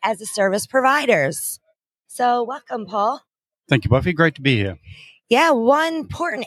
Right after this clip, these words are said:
Speaker 1: issue this year, uh, for twenty twenty-four that Console Connect is covering is some of the challenges that I O T devices have been presenting.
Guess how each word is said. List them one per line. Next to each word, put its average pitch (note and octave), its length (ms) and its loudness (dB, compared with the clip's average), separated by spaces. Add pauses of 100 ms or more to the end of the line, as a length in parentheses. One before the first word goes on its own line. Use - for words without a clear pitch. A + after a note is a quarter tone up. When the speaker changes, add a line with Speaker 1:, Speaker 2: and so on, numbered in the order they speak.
Speaker 1:
issue G3 480 -2
this A#3 300 0
year, F#3+ 420 0
uh, G#3 220 2
for G3+ 160 -4
twenty G3 260 0
twenty-four F#3 640 0 (320)
that G3+ 160 2
Console G#3+ 420 -4
Connect F#3 460 -4
is F#3 260 -4
covering F#3+ 720 -2 (400)
is B3+ 240 4
some D4 140 -4
of D#4+ 80 2
the E4 80 0
challenges A#3+ 760 2
that F3 220 4
I F#3+ 240 4
O G#3 120 0
T G#3+ 360 -2
devices F3 560 -2
have G3 120 -8
been F#3+ 140 -6
presenting. F#3 560 -2